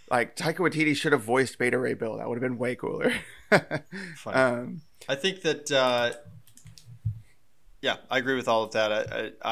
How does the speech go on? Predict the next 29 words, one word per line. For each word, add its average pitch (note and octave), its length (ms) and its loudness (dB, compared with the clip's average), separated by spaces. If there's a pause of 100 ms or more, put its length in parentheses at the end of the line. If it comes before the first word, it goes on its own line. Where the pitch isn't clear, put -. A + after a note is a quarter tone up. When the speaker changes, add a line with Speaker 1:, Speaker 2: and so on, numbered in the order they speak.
(120)
Speaker 2:
I, A2+ 160 0
uh, A2 120 2
the A2 80 -6
second D#3+ 280 2
post-credit C3+ 400 2
scene B2+ 220 2
was A2+ 160 -4
just A#2+ 300 -2
Natalie A#2 260 2
Portman A#2 440 -2
being A2 240 -6
accepted G#2+ 500 -4
into G#2 340 -6
Valhalla A2 500 2
by G#2 300 2
Speaker 1:
Yeah. A2+ 120 -2
Speaker 2:
Idris - 220 -4
Elba. G2 380 -4 (240)
Speaker 1:
Yeah, A#2+ 140 0
Idris A2 300 0
Speaker 2:
Um, F#2+ 80 2
Speaker 1:
Elba A2+ 200 0
shows A2+ 300 -4
up G2+ 200 -4
for G2+ 120 -6
a G#2 60 -4
second, - 440 -12 (120)
and, - 400 -10
uh, - 240 -10